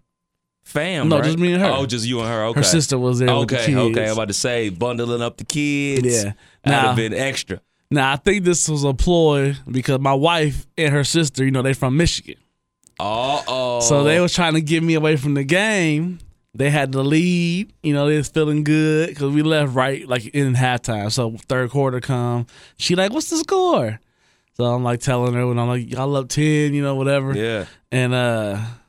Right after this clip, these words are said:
Speaker 2: she lollygagging through the store. I'm dragging her through the aisle. I was like, "Come on." So get,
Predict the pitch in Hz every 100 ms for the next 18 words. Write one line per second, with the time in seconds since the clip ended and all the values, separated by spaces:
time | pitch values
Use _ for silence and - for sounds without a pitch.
0 | _ - 143 135 - 127 _ 127 139 147
1 | 147 143 139 147 143 - 165 151 143 151
2 | 143 123 95 _ _ 127 135 143 135 143
3 | 131 123 139 135 131 131 165 175 185 175
4 | 123 - _ _ _ _ - 135 123 143
5 | - 135 165 156